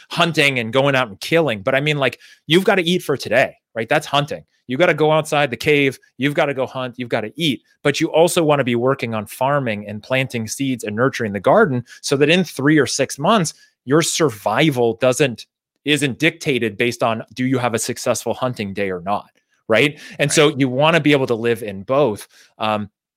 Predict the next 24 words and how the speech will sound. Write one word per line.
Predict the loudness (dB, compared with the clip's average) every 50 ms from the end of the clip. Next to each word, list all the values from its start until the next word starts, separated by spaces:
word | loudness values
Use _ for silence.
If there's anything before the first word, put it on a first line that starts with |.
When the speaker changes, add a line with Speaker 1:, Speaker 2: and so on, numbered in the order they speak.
| _ _ -14 -8 -4
Speaker 1:
and | -4 -2
so | 2 4 6 6
I | 6 4
think, | 4 0 -2 -2 -4 -8
you | -6 -2
know, | -2 -2 -4
for | -4 -8 -10 -8 -4
any | -2 -2 -2 0 -2 -4 -4
business, | -2 -2 -2 -4 -4 -6 -8 -8 -8 -8 -10 -12 -10 -10
I |
think | -8 -6 -4 -2 0
it's, | -2 -2 -2 -6 -8
you | -8 -6 -4
gotta | -4 -2 0 0 0 0
be | 0 -2
able | -2 -2 -2
to | -2 -4
call, | -4 -2 -2 0 0 0 0 -2 -6 _ _ _ _ _ _ _ -8 -2
make | -2 -2 -2 -2
sales, | -2 0 0 0 2 0 -2 -2 -6 -10 -16 _ _ _
get | -2 -2 -2 -2
new | -2 -6
clients | -6 -4 -4 -2 -2 -4 -4 -8
today, | -10 -4 2 4 4 6 4 2 0 -2